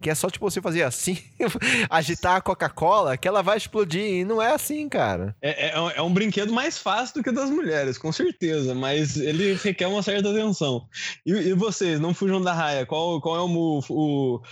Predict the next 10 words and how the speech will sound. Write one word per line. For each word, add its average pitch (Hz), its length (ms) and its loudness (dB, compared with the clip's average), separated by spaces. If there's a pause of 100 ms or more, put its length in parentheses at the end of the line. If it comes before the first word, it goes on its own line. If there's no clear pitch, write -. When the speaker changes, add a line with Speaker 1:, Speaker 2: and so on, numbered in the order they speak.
(200)
Speaker 2:
movimento 170 500 2
proibido, 156 560 0
aquele 147 240 0
que 143 80 -2
tá 160 80 0
nos 156 140 0
pergaminhos 160 800 2
escondidos 139 760 2
lá 127 160 0
na, 113 300 -2